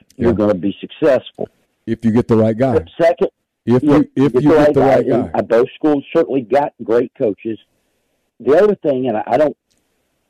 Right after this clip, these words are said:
Speaker 2: say this to the expense of anybody, but, you know, it, the more turmoil in Auburn, the better it is for us.
Speaker 1: Sure.
Speaker 2: And I don't know how, I don't know how much further down you've gotta go than be a four and a half point underdog in Oxford, Mississippi.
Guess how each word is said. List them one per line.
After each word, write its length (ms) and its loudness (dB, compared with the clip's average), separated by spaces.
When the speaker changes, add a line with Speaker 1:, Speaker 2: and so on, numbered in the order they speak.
Speaker 2:
say 100 2
this 160 -4
to 60 0
the 100 -2
expense 480 -6
of 120 -6
anybody, 460 -2
but, 280 -4
you 80 -2
know, 300 2
it, 180 -2
the 140 -4
more 360 2
turmoil 480 2
in 120 2
Auburn, 320 -2
the 80 -6
better 340 -2
it 100 -2
is 100 -2
for 260 -2
us. 60 -18
Speaker 1:
Sure. 460 -4
Speaker 2:
And 160 0
I 80 2
don't 80 -6
know 100 -4
how, 260 -8
I 120 -4
don't 140 -4
know 40 -4
how 120 -8
much 180 -6
further 360 -4
down 360 -6
you've 220 -4
gotta 220 -2
go 340 0
than 180 -8
be 140 -4
a 180 -4
four 140 -2
and 100 -2
a 40 -6
half 280 -10
point 300 -4
underdog 640 -2
in 100 -10
Oxford, 440 -6
Mississippi. 720 -4